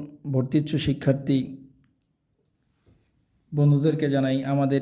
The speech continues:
ইউভ্যাক পাবলিকেশনের এই চ্যানেলে স্বাগতম। তো চলো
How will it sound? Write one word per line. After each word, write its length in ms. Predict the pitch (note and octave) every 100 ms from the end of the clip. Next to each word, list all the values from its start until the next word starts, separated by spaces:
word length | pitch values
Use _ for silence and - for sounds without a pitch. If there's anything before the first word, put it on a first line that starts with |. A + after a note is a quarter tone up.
| C3+
ইউভ্যাক 240 | C3+ C#3+ C#3
পাবলিকেশনের 720 | C#3 C#3 C#3 - C3+ C3+ C3 - - _ _
এই 140 | C#3+ C3
চ্যানেলে 320 | C3+ C3+ C3 C3
স্বাগতম। 460 | C3+ B2+ B2+ C#3 G#3 - - - - - _ _ _ _ _ _ _ _ _ -
তো 60 | - B2
চলো 180 | C#3 C#3+